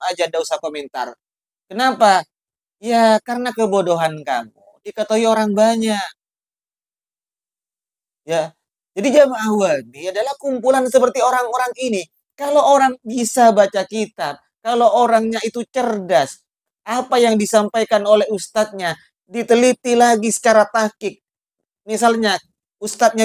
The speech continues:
bilang seperti ini di kitab ini, diteliti lagi, dibuka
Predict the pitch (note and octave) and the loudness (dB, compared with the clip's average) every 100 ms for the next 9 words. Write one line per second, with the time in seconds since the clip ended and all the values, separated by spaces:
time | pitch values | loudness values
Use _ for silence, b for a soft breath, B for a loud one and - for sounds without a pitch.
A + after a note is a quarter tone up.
0 | G#3+ A3+ A3 G#3 A3+ G#3+ F#3+ A#3 A3+ F#3 | 4 4 2 0 0 -2 -2 -4 -4 -2
1 | G3+ A#3 A#3 A3 A3 A#3 G#3 D#3+ _ _ | -4 -4 0 0 0 -2 -2 -4 _ _
2 | _ _ G#3 C4 C4 C4 C4 B3+ B3 A#3 | _ _ -4 0 2 2 2 0 2 2
3 | G#3 G3 G3+ C4 C4 | 2 -2 -2 -2 -4